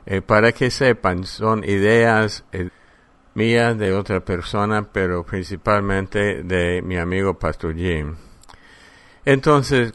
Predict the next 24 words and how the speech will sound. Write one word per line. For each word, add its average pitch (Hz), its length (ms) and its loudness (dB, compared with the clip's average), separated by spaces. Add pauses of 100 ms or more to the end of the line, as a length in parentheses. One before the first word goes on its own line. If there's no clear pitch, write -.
como 135 760 0
la 104 220 0
mayoría 101 640 4
de 110 160 4
ustedes 95 420 0
saben, 82 460 0
hay 87 100 -2
una 98 300 -2
guerra 92 720 -2
entre 95 540 0
Israel 92 800 -2
y 90 160 -6
Gaza, 87 720 -2 (520)
y 98 140 -2
esta 107 300 0
guerra 104 520 2
se 90 260 -2
está 104 360 0
extendiendo 98 1120 -2
hacia 92 460 -2
el 101 160 -4
norte. 85 580 -2
Gaza 107 480 0
queda 95 560 -2